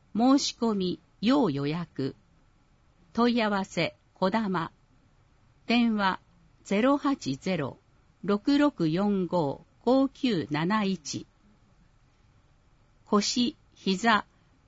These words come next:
座骨痛の解消体操。時、六月二十日、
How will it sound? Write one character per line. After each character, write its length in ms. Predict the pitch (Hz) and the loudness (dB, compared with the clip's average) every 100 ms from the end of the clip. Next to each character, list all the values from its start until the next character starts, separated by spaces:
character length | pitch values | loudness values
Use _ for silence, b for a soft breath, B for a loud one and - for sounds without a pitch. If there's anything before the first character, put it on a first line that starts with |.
| _ | _
座 180 | - 196 | -2 0
骨 180 | - 285 | 2 0
痛 420 | - - 240 226 | -2 -6 -2 0
の 200 | 202 180 | 2 -2
解 280 | - 220 277 | -2 2 2
消 300 | - 262 240 | 2 0 0
体 260 | 247 196 165 | -2 -2 -2
操。 400 | - 113 - - _ _ _ _ _ _ _ _ - | -4 -8 -10 -20 _ _ _ _ _ _ _ _ -4
時、 440 | 180 - 208 - _ _ _ _ | -2 0 -4 -4 _ _ _ _
六 260 | 175 190 277 | -4 0 4
月 280 | 285 - 247 | 4 2 -2
二 180 | 233 | -2
十 200 | 208 - | -4 -10
日、 260 | - 180 | -4 -4